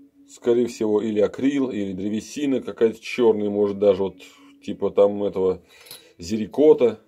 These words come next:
к примеру. Ну что ж. Да, у меня как-то кто-то, кто спрашивал,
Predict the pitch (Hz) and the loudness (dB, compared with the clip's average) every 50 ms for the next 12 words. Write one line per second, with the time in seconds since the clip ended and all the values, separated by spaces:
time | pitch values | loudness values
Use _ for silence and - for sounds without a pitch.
0 | _ - 117 117 117 113 113 113 110 101 104 92 87 _ _ _ _ _ _ _ | _ -10 -6 -4 -4 -2 0 0 0 0 -2 -6 -8 _ _ _ _ _ _ _
1 | _ _ _ _ _ _ _ _ _ _ _ - - _ _ _ _ - 123 113 | _ _ _ _ _ _ _ _ _ _ _ -20 -20 _ _ _ _ -20 -18 -16
2 | 110 - - - - - - - - - - - - - _ _ _ _ _ _ | -16 -16 -16 -14 -12 -10 -8 -8 -10 -10 -14 -18 -20 -20 _ _ _ _ _ _
3 | _ _ _ _ - - _ _ _ _ _ _ _ _ _ _ _ _ _ - | _ _ _ _ -20 -20 _ _ _ _ _ _ _ _ _ _ _ _ _ -12
4 | - 135 160 170 160 - - - 147 120 101 90 - - - - - - _ _ | -8 -4 -4 -4 -4 -4 2 4 6 6 6 4 0 -8 -18 -20 -20 -20 _ _
5 | _ _ _ - - - 117 131 180 156 123 107 120 143 156 147 139 131 - 156 | _ _ _ -20 -16 -2 4 8 8 8 8 8 6 2 2 2 0 -4 -2 -4
6 | 147 - - - - - - - - 165 - - 135 131 - - 120 113 113 110 | -4 -2 -2 -6 -6 -6 -4 0 2 2 4 6 4 4 4 2 0 0 0 0
7 | 107 104 101 - - 123 - - - - - - - - | 0 -2 -4 -4 -6 -8 -8 -8 -8 -8 -8 -8 -10 -12